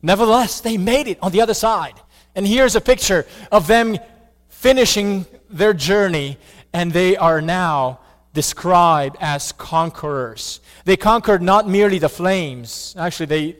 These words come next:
they, we're not told that they conquered the flames. They conquered an even greater enemy, the beast, its image,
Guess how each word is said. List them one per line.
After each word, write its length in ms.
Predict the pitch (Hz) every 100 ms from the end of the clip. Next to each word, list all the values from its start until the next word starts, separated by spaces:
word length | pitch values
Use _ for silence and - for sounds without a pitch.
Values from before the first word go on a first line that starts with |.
| -
they, 120 | 156
we're 180 | 165 170
not 200 | 190 -
told 260 | 190 202
that 100 | 156
they 60 | 135
conquered 340 | - 135 135
the 80 | 131
flames. 480 | - 139 139 180 - - - -
They 140 | 190
conquered 480 | 208 226 202 185 -
an 220 | 165 160
even 400 | 185 202 185 170
greater 540 | 143 123 165 170 139 -
enemy, 520 | 156 156 139 120 113 _ _ _ _ _ -
the 120 | 127
beast, 720 | 120 156 131 - - - - _ _ _ _ -
its 200 | 127 -
image, 580 | 143 139 113 - - -